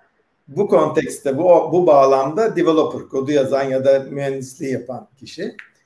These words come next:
E, hustler, e, satan, e, duyuran, e,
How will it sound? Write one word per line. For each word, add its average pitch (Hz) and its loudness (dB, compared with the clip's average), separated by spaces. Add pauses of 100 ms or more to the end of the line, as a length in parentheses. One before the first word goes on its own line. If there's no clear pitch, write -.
(300)
E, 131 -4
hustler, 202 0
e, 135 4
satan, 180 0 (720)
e, 131 -6 (760)
duyuran, 170 2 (720)
e, 147 -6